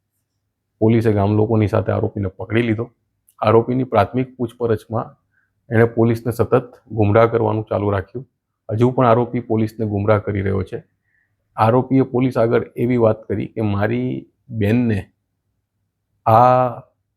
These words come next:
ફરિયાદી બેનના પતિએ, મરણ જનારના પિતાએ, રાજુએ મારી નાખીને ત-, તળાવમાં ફેંકી દીધી છે,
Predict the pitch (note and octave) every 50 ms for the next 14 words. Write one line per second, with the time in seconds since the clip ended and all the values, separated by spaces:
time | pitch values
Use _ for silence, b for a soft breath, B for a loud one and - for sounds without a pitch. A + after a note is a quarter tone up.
0 | _ - A#2 G#2 G#2+ A2+ A2+ A#2 A2+ A2+ A2 A2+ A2 G#2+ G2+ G2 G#2 G#2 G#2+ G#2+
1 | - - G#2 - - G#2+ G2+ F#2+ F#2 F#2 - _ _ _ _ _ _ - A2+ G2+
2 | G#2 G#2+ A2+ A2+ A2 G#2 G#2+ G#2 G#2+ G#2 G#2 G2+ G2+ G2+ G2+ G2+ G#2+ G#2 _ -
3 | G#2+ F#2+ - G#2+ G2 F2+ - - _ _ _ _ _ _ _ _ _ _ _ _
4 | _ _ - G#2+ G#2 G#2 G#2+ G#2+ A#2 A2 G2+ F#2+ F#2 E2 - _ _ _ _ _
5 | _ _ _ _ _ _ - G#2 G#2+ A2 A2 G#2 G2 F#2+ F#2+ - - G#2+ G#2 G#2+
6 | C#3+ E3 D3+ C3 - - G#2+ G#2 F#2+ - - A2 G#2+ G#2 G2 - G#2+ G2+ G#2 G2+
7 | G2+ G2+ G2+ G2+ - G2 - - F2+ A2 G#2 A2+ G#2+ F#2+ G#2+ - _ -